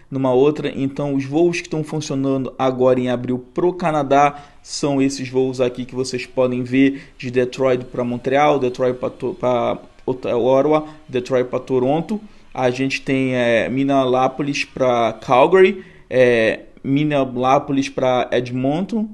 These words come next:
New York pra Toronto e Seattle pra Vancouver. Aí estão as frequências também dos voos. Tem, por exemplo, vou ler só dois aqui, que são os dois, Detroit pra Montreal, Detroit pra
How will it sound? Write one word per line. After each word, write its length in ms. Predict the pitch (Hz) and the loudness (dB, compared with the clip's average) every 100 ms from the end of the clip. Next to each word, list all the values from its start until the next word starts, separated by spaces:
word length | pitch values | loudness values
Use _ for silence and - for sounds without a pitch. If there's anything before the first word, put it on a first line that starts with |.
| - | -12
New 280 | 139 135 147 | -6 -2 0
York 460 | 139 135 139 139 - | 4 6 6 2 -4
pra 320 | 139 127 127 | -2 0 0
Toronto 580 | 127 139 151 202 202 226 - - | -2 -2 -2 -2 -4 -8 -12 -10
e 80 | 156 | -8
Seattle 460 | - 147 151 156 | -2 2 2 2
pra 140 | 160 151 | -2 -2
Vancouver. 560 | 170 - 127 110 92 - - | -4 -6 -6 -4 -6 -8 -8
Aí 200 | - 165 | 2 2
estão 160 | 175 185 | 2 0
as 100 | 185 | -2
frequências 720 | - 170 156 160 165 165 151 | 0 -2 0 -2 0 -2 -4
também 320 | 151 139 143 | -2 -2 -2
dos 160 | 139 135 | -2 -4
voos. 460 | 139 170 175 180 185 - - | 2 4 4 0 -8 -14 -10
Tem, 420 | - 139 139 135 131 | -4 0 2 2 0
por 200 | 147 139 | 0 2
exemplo, 300 | 135 139 131 | 0 -2 2
vou 120 | 135 | 4
ler 120 | 135 | 4
só 200 | - 143 | 2 0
dois 280 | 135 131 135 | 4 4 4
aqui, 300 | 127 135 131 | 0 0 -2
que 140 | 135 | -2
são 200 | 135 127 | -6 -6
os 80 | 127 | -2
dois, 160 | 123 123 | -2 0
Detroit 380 | 123 131 127 | -2 0 0
pra 140 | 127 127 | 0 -4
Montreal, 480 | 127 127 123 123 123 | -4 0 2 4 2
Detroit 380 | 123 127 117 | 0 -2 -2
pra 260 | 113 117 | -2 -2